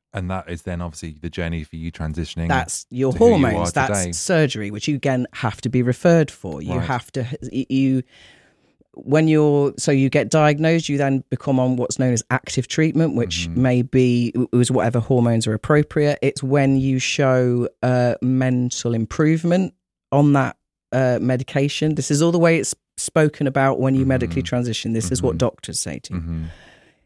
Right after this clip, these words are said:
Speaker 2: If you are seen as being medically improved by being on that treatment, you then may be, you may request to be referred for surgery. You then have to be assessed that, that surgery is going to do you mental good and not cause you psychological harm.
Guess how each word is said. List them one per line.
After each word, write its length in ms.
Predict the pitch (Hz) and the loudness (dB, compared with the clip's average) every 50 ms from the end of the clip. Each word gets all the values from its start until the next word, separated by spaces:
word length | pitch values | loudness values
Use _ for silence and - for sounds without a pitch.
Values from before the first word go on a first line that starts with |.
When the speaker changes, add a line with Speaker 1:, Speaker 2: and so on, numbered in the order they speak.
| _ _ _ _ _ - | _ _ _ _ _ 0
Speaker 2:
If 220 | 170 170 165 - | 0 0 2 2
you 140 | 196 190 185 | 2 2 4
are 100 | 180 170 | 2 2
seen 300 | - - 180 175 170 160 | 2 0 0 2 2 2
as 120 | 160 147 | 2 0
being 280 | - - 151 151 147 143 | 0 0 2 2 4 4
medically 400 | 143 135 135 - - - 147 135 | 2 2 0 -2 -4 -2 0 0
improved 520 | 131 123 - - - 175 170 180 170 - | 0 0 -2 0 0 2 2 2 0 0
by 200 | - 143 135 131 | 0 2 2 2
being 240 | 131 135 127 123 120 | 2 2 0 0 2
on 100 | 117 117 | 0 0
that 160 | 120 107 - | -2 -4 -4
treatment, 380 | - - 127 113 113 127 131 - | -4 -2 -2 0 0 0 0 0
you 120 | 135 135 | 0 0
then 280 | 131 143 135 131 131 131 | 0 0 0 2 2 2
may 240 | 131 131 131 127 127 | 2 2 0 0 -2
be, 180 | - - 127 | -2 0 0
you 400 | 123 123 98 104 123 123 123 120 | 0 0 0 -2 -2 -2 -2 -4
may 300 | 117 107 120 127 131 127 | -4 -2 0 2 2 2
request 640 | 120 120 - - - - 143 123 - - - - - | 0 -2 -4 -4 -2 -2 -2 -2 -2 -6 -8 -6 -6
to 60 | 139 | -4
be 120 | 131 135 123 | -4 -2 -2
referred 460 | 123 120 - - 139 127 123 120 113 | -2 -4 -4 -2 0 0 0 0 -2
for 160 | - - 120 | -4 -8 -6
surgery. 600 | - - - 131 120 113 107 - - 95 87 82 | -6 -4 -2 -2 -2 -2 -4 -6 -8 -8 -6 -6
You 200 | 98 117 123 131 | -4 -4 -2 0
then 120 | 143 135 | 0 0
have 140 | 135 131 - | 0 -2 -2
to 80 | - 131 | -4 -4
be 140 | - 135 120 | -2 -2 -2
assessed 560 | 117 - - - 165 151 139 135 - - - | -2 -4 -2 -2 0 0 0 -2 -4 -8 -10
that, 100 | - - | -6 -4
that 180 | 120 131 - | -4 -4 -4
surgery 480 | - - - 143 135 131 127 127 127 120 | -4 -2 0 2 0 0 0 -2 -2 -2
is 80 | 120 113 | -2 -2
going 240 | - 123 123 120 113 | -2 -2 -2 -2 -2
to 100 | - 117 | -4 -4
do 120 | - 135 | -2 0
you 280 | 131 127 123 123 120 120 | 0 2 2 0 0 0
mental 460 | 120 120 117 117 117 - - 110 110 - | 0 0 0 -2 -2 -2 -4 -4 -4 0
good 280 | - 160 170 196 - - | 2 4 4 4 2 0
and 160 | - 127 127 | 0 0 0
not 160 | 123 - - | 0 -2 -4
cause 280 | - - 120 117 117 - | -6 -4 -4 -4 -4 -4
you 60 | 110 | -4
psychological 760 | - - - 110 107 - - 113 110 107 - 107 - - 101 - | -6 -4 -4 -4 -6 -6 -6 -8 -8 -6 -8 -10 -10 -10 -10 -10
harm. 420 | - - 101 95 82 87 101 117 | -8 -8 -6 -6 -6 -8 -10 -12